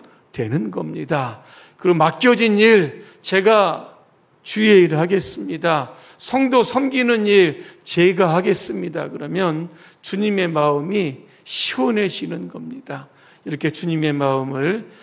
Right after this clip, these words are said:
참 시원케 해드리는 저와 우리 봉산교회가 되시기를 주님의 이름으로 축원합니다. 기도하겠습니다. 은혜로우신 하나님, 주님 오실 때가 점점점 가까워지는 줄로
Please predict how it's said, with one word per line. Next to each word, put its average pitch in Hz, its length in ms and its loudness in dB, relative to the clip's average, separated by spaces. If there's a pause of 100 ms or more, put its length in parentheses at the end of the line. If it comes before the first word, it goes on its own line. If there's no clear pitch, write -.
(160)
참 - 260 -18
시원케 202 600 -6
해드리는 143 520 -12 (280)
저와 139 300 -2
우리 135 160 -4
봉산교회가 151 800 -6
되시기를 147 800 -4 (220)
주님의 165 420 2
이름으로 143 440 2
축원합니다. 151 1040 0 (220)
기도하겠습니다. 151 1300 0 (380)
은혜로우신 185 680 6
하나님, 165 560 2
주님 214 420 4
오실 185 460 4
때가 156 520 0 (240)
점점점 180 1080 2
가까워지는 156 960 0
줄로 156 680 -2